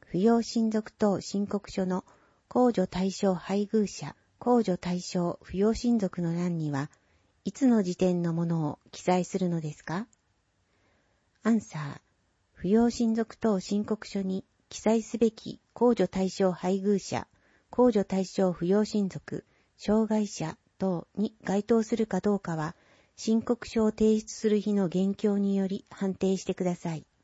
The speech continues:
ただし、判定の要素となる所得金額や年齢については次の通りです。所得金額について、申告書を提出する日の現況により見積もった平成三十年中の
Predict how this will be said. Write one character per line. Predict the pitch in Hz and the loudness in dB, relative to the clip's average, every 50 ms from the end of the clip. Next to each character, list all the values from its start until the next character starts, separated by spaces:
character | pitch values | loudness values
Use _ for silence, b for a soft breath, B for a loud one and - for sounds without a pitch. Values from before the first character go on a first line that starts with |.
| _ _ _ _ _ _ _ _ _ _ _ _ _ _ | _ _ _ _ _ _ _ _ _ _ _ _ _ _
た | - 220 | -6 -2
だ | 208 208 185 | 0 0 0
し、 | - - - 156 156 b b b b b b b b b | -2 -4 -4 -4 -6 b b b b b b b b b
判 | _ - 214 226 226 | _ 0 0 2 2
定 | 220 240 233 233 | 4 4 4 6
の | 233 226 | 6 6
要 | 233 233 240 233 | 6 4 4 2
素 | - 190 | 0 -2
と | - - 175 | -4 -2 -2
な | 170 165 160 | -2 -2 -4
る | 156 160 - _ _ _ _ _ | -4 -6 -6 _ _ _ _ _
所 | - - 180 - | -6 -6 -2 0
得 | 220 220 220 - - | 0 0 0 -2 -2
金 | - 254 240 226 | 0 2 4 4
額 | 208 185 - - 180 | 2 0 0 -2 -2
や | 170 160 - b b b b b b _ | -2 -2 -2 b b b b b b _
年 | 180 175 190 208 220 | 0 2 4 4 4
齢 | 233 233 233 | 4 4 4
に | 226 226 220 | 4 2 0
つ | - - 233 | 0 -2 -2
い | 220 214 | -2 -2
て | - 175 165 | -2 -4 -4
は | 165 151 151 - _ _ _ _ | -4 -4 -8 -10 _ _ _ _
次 | - - 180 175 196 226 | -8 -6 -4 0 2 2
の | 220 196 - | 2 2 2
通 | - 208 214 208 185 | 0 0 0 0 0
り | 160 135 | -2 -4
で | - 143 151 | -4 -6 -6
す。 | 151 - _ _ _ _ _ _ _ _ _ _ _ _ _ _ _ _ _ _ | -8 -12 _ _ _ _ _ _ _ _ _ _ _ _ _ _ _ _ _ _
所 | - - 185 | -6 -4 -2
得 | - 226 226 - 240 | 0 0 -2 -2 -2
金 | - 254 247 240 | 0 2 4 4
額 | 233 214 190 - 185 | 4 2 2 0 -2
に | 170 165 - | -2 -2 -4
つ | - - | -4 -4
い | 170 156 | -6 -4
て、 | - - 101 - - _ _ _ _ _ _ _ _ _ _ _ _ | -6 -8 -12 -12 -14 _ _ _ _ _ _ _ _ _ _ _ _
申 | - - 226 233 233 | -6 -2 0 0 2
告 | 233 - 233 - - | 2 0 -2 -2 0
書 | - 247 233 | 2 4 4
を | 226 | 4
提 | - - 208 214 220 220 | 4 4 4 4 4 4
出 | 214 - - | 0 -4 -6
す | - - 214 | 2 4 4
る | 214 | 4
日 | 196 - - 190 | 4 4 2 2
の | 190 185 180 - _ _ | 2 2 0 -2 _ _
現 | 165 180 202 196 190 | 2 2 2 2 2
況 | - 214 202 202 | 2 2 2 4
に | 196 196 196 | 4 4 4
よ | 190 190 | 4 4
り | 180 175 | 2 2
見 | 165 165 | 0 0
積 | 165 - - - 175 | -4 -6 -6 -4 -2
も | 175 | -2
っ | 170 - - _ | -2 -4 -6 _
た | - 120 - - _ _ _ _ _ | -8 -8 -8 -10 _ _ _ _ _
平 | - 214 214 220 214 | 0 2 2 2 2
成 | - - 233 233 214 | 4 4 4 4 4
三 | - - 208 208 214 | 2 0 0 2 2
十 | 208 - 233 233 233 | 2 2 4 4 4
年 | 226 226 226 220 214 | 4 4 2 0 0
中 | - - 226 220 214 | 0 0 0 0 2
の | 208 208 - | 0 -2 -4